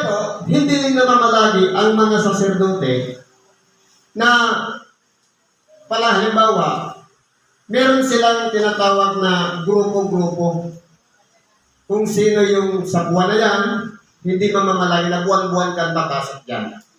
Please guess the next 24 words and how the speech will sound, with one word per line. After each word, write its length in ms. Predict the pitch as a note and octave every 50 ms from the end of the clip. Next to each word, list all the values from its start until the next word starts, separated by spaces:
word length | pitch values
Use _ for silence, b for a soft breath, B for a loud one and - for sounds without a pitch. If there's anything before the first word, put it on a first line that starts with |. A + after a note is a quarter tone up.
| _ _ _ -
Kundi 400 | F3+ F#3+ F#3+ G3 G3 G3 - -
magkakaiba-iba 1120 | G#3 G#3 G#3 G3+ G3+ G3 F#3+ G3 F#3+ F#3 F3 - F3 E3+ D#3+ E3 D#3+ D3 - D#3 D3+ D3 - - - - -
ang 320 | D3 D3+ D3+ D3+ D3+ D3+ - - _ _ -
depende 560 | F3 F3+ F3 F3 F#3+ F#3 F3 E3+ D#3+ E3+ E3 D#3
sa 480 | - D3+ D3+ D3 C#3+ C#3+ C#3+ C#3+ - - - - _ _ _ _ _ _ _ _ _ _
kung 160 | - F#3+ F#3+ F#3
kanino 460 | F#3+ F#3 F3+ F3 F3 E3+ E3 E3 E3
ka 480 | D3+ D3+ D3 D3 D3 D#3 E3 E3+ E3 - - - _ _ _ _ _ _ -
nakabilang 2500 | C#3+ D#3 D#3 D#3+ D#3+ D#3 D#3 D3 D3 C#3+ C#3+ - - - - - - - _ _ _ _ _ _ _ _ _ _ _ _ _ _ _ _ D3+ G#3 C4+ C4+ - G3 F3 F#3 G#3+ A3 - - - - - - -
doon 200 | C#3 D#3+ E3 E3 E3+
sa 120 | E3 E3 E3
grupo 240 | F3 F3 F3 E3+ F3+
na 140 | F#3 F#3 F3
yun, 320 | E3 D3 D3 D3+ D#3 D#3 -
kayo 240 | - G3 G3+ G#3 G3 F#3+
naman 220 | F3+ F3 E3+ E3+
ang 200 | E3+ E3 E3 D#3+
mag-aalay. 840 | D#3+ D#3 D#3 D3+ E3 - - - A#2 A2+ - - - G#3+ G3+ - - - _ _ _ _ _ _ _
Ganyan 400 | - F#3 G3+ G#3+ A#3 A#3 A#3 A#3
po 160 | - G#3+ A3
ang 160 | - F3 F3 F3
sitwasyon 560 | - E3+ E3 E3 E3+ D#3+ D#3+ D#3+ - D#3+ D#3+
ng 160 | D#3 D#3 D3+
mga 200 | C#3+ C#3+ C#3+ C#3+